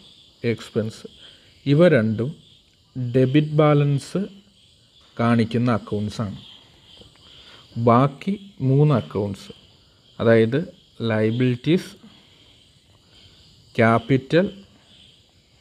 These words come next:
ഇൻകം, ഇവ മൂന്നും ക്രെഡിറ്റ് ബാലൻസ് കാണിക്കുന്ന അക്കൗണ്ട്സുമാണ്.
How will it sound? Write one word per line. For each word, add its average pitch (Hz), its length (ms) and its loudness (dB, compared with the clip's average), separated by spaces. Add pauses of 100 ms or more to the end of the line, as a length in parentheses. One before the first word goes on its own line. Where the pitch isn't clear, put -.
(1080)
ഇൻകം, 135 360 2 (960)
ഇവ 143 240 4
മൂന്നും 120 440 2 (960)
ക്രെഡിറ്റ് 147 380 4
ബാലൻസ് 160 400 2
കാണിക്കുന്ന 110 500 -2
അക്കൗണ്ട്സുമാണ്. 107 680 -8